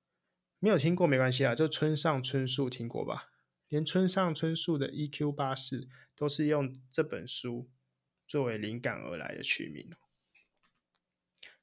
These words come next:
那这本书历史背景就介绍一下，出版于一九四九年。那大家都知道，就是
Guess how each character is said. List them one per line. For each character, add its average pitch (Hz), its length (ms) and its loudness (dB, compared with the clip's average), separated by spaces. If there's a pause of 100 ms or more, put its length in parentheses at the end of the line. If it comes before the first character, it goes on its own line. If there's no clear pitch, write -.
那 185 80 0
这 190 80 6
本 151 60 6
书 151 160 2
历 156 120 4
史 - 100 0
背 135 180 2
景 120 180 -8
就 120 120 -6
介 113 160 -6
绍 - 220 -6
一 - 20 -8
下， - 340 -6 (360)
出 - 200 2
版 135 200 2
于 123 480 -4
一 160 260 -4
九 - 260 -6
四 135 280 -2
九 - 180 -4
年。 - 300 -14 (720)
那 170 80 0
大 165 120 6
家 165 120 6
都 160 80 0
知 143 100 -4
道， 147 120 4
就 143 100 2
是 - 200 -4